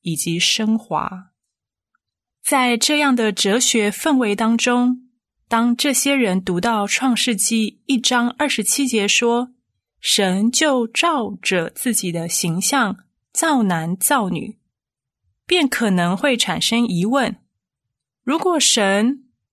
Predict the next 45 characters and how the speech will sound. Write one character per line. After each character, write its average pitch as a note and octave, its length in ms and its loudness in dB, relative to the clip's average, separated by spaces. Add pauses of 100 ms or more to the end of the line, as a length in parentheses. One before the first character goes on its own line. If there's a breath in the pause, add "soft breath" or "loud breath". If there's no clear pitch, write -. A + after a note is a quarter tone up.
(220)
本 B3 260 2
属 G3+ 360 2
于 F3 180 0
那 A#3+ 140 2
个 G3+ 360 -2
无 B3 180 0
形 G#3 500 0
无 F#3+ 140 -2
相 A#3+ 360 0
的 F#3 140 -2
理 F3 300 0
念 G#3+ 380 2
实 E3+ 300 0
在， - 440 -4 (960)
那 F#4 100 0
他 D#4 240 -2
怎 G#3 240 2
么 E3 160 0
会 C#4 280 -2
拥 G#3 260 2
有 A3+ 200 0
具 B3+ 260 0
体 - 140 -6
的 E3+ 160 -2
形 F3 280 0
象 C4 340 2
呢？ A#3+ 300 0 (1300)
这 B3+ 180 0
正 A#3+ 300 2
是 A#3 280 2
生 C#4 300 2
活 F#3+ 220 -2
在 G#3+ 260 0
亚 E3 240 -4
历 A3+ 160 0
山 A3+ 320 0
大 A#3+ 180 -2
的 F#3 140 -4
犹 E3 260 -4
太 C4 300 -6
哲 F#3 260 -4
学 F#3 240 -2
家 G#3+ 400 -2
斐 F3 400 -6
罗 E3 480 -4